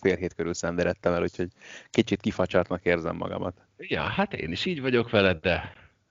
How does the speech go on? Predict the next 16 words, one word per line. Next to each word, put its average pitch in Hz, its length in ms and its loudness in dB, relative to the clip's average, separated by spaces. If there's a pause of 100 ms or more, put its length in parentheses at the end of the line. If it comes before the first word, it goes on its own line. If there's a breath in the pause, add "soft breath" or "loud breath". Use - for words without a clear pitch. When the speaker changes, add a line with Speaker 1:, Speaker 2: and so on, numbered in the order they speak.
(160)
Speaker 2:
nem 95 220 0
baj, 87 320 4
én 87 120 -2
már 82 220 -2
itt 85 180 -4
ülök 80 200 -2
a 87 80 0
New 92 180 4
York 85 260 2
tárgyalóban, 80 640 -2
hogy 82 180 -8
minden 73 280 -8
nagyon 76 280 -6
klassz 104 260 0
Speaker 1:
Mm. 85 80 -6
Speaker 2:
legyen. 90 300 -4